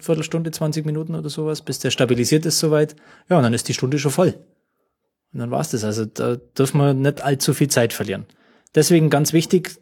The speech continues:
eben genau diese Schneiderei und diese ganze Geschichte üben, üben, üben. Da führt nichts dran vorbei. Also Feuerwehren, die einen Rettungssatz haben, äh, und vielleicht sogar eine Autobahn oder Bundesstraße daneben haben, die wissen das sowieso. Aber grad,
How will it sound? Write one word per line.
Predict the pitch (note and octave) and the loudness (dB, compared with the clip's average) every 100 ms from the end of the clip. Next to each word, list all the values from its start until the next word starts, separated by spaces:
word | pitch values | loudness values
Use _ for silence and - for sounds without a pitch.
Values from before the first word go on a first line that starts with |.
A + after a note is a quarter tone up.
| _ | _
eben | - C3 C3+ | -8 -4 -4
genau | C3 B2+ C3 | -2 -2 -2
diese | D3 C#3 D3 C3+ | -2 0 2 2
Schneiderei | - B2 C3+ B2 A#2 C#3 | 2 0 2 2 2 0
und | B2+ | -2
diese | B2+ B2+ | -4 -4
ganze | B2+ B2+ C#3 | -6 -6 -8
Geschichte | - C3+ - C3+ - _ _ _ _ | -8 -8 -6 -6 -6 _ _ _ _
üben, | D#3 D3+ | 0 2
üben, | D3+ C3 C3 | 2 0 2
üben. | E3+ G#3 G#3+ - _ _ _ | 2 4 2 -2 _ _ _
Da | B2+ | -10
führt | - D3+ | -2 0
nichts | C#3+ C3 | 0 -2
dran | C3 B2+ | -4 -4
vorbei. | B2 B2+ | -2 -2
Also | D#3 C#3 | -2 -2
Feuerwehren, | C3+ C#3 C#3+ C#3 C3+ | -2 2 2 2 0
die | C3+ C3+ | 0 -2
einen | B2+ | 0
Rettungssatz | C3 D3 C3+ - A#2+ - | 0 0 -2 0 0 2
haben, | B2 F3 - _ _ _ _ _ _ _ _ - | 2 2 -4 _ _ _ _ _ _ _ _ -8
äh, | B2 B2 | -2 -2
und | A#2+ B2+ B2+ - | -2 -6 -8 -8
vielleicht | - - A#2+ B2+ - | -6 -2 2 2 2
sogar | B2+ B2 | 2 2
eine | A#2+ B2 | 2 2
Autobahn | C3+ D3+ C3 B2+ | 2 2 2 2
oder | B2 | 0
Bundesstraße | C3 C#3 C3 C3 B2 B2+ | 0 0 0 -2 -2 -2
daneben | B2+ C3+ C#3+ | -2 -2 -2
haben, | C3 B2+ | -4 -4
die | - A#2+ C3+ | -6 -6 -4
wissen | B2+ B2+ | -6 -4
das | A#2+ - | -4 -4
sowieso. | A#2+ A2+ C3+ D3+ - - _ _ _ _ | -6 -2 -2 -4 -12 -20 _ _ _ _
Aber | - D3 B2 | -6 0 2
grad, | A#2+ C3 - | 4 2 2